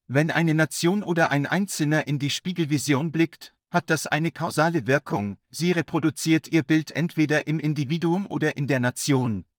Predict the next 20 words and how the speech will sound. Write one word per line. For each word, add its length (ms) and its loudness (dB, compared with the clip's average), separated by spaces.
die 100 -2
sie 140 -4
betrachtet, 800 -4
und 300 -2
bringt 260 -2
dadurch 380 2
entweder 480 0
das 240 -2
Bild 280 -2
Christi 440 -2
oder 240 0
das 240 -4
Bild 300 -2
des 180 -2
Tieres 400 -4
hervor. 500 -4
Es 180 0
entspricht 480 -2
demselben 460 0
Effekt, 580 -6